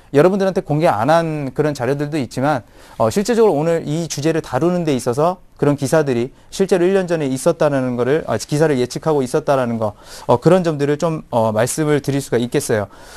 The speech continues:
그래서, 어, 이런 부분들, 지금 이 부분이 현실화되고 계속하게 됐을 때는 첫 번째 기억할 거, 우리가, 어, 전선주, 전신주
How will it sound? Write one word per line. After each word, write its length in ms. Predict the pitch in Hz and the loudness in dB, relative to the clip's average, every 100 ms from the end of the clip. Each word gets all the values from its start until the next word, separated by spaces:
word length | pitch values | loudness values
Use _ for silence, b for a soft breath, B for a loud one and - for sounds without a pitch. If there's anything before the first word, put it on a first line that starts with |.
| B | B
그래서, 300 | - 151 175 - B B | 2 4 4 0 B B
어, 120 | 123 | 0
이런 260 | 160 196 190 | 4 2 2
부분들, 400 | 170 170 131 107 | 0 -2 -2 -4
지금 180 | 165 175 | -4 -2
이 160 | 170 | 0
부분이 360 | 202 208 190 127 | 0 0 -2 0
현실화되고 560 | 196 214 208 175 170 | -2 0 0 0 -2
계속하게 440 | 165 123 147 165 156 | -2 -6 -4 -4 -2
됐을 360 | 117 110 135 | -2 -2 -4
때는 340 | 120 127 160 180 | -2 0 0 -4
첫 160 | - 202 | -6 -2
번째 220 | 214 175 | -2 -2
기억할 400 | - 147 143 123 | 0 0 2 0
거, 220 | 117 135 B B B | 0 0 B B B
우리가, 400 | 139 147 170 185 - - | 2 4 4 2 -2 -10
어, 100 | 113 | -4
전선주, 560 | 151 160 185 170 131 | -2 0 0 0 -4
전신주 680 | 104 143 165 185 170 139 | -2 -2 0 0 0 0